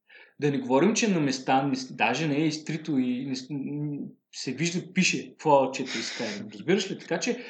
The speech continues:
той на практика Fallout седем шест използва страшно много, е, асети от Fallout четири и, но, но, но се развива в друга карта. М, примерно,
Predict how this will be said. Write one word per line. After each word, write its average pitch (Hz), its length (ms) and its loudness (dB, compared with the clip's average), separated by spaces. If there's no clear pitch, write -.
той 208 140 6
на 262 140 2
практика - 720 -4
Fallout 262 200 4
седем 247 240 4
шест 262 260 -4
използва 240 540 4
страшно 233 400 0
много, 220 220 -2
е, 226 60 -2
асети 208 380 2
от 170 100 -4
Fallout 170 460 4
четири 339 500 -4
и, 339 380 6
но, 285 180 4
но, 285 320 4
но 262 160 6
се 254 180 0
развива 214 540 2
в 165 140 -4
друга 160 300 0
карта. - 320 -2
М, 135 160 -6
примерно, 196 600 4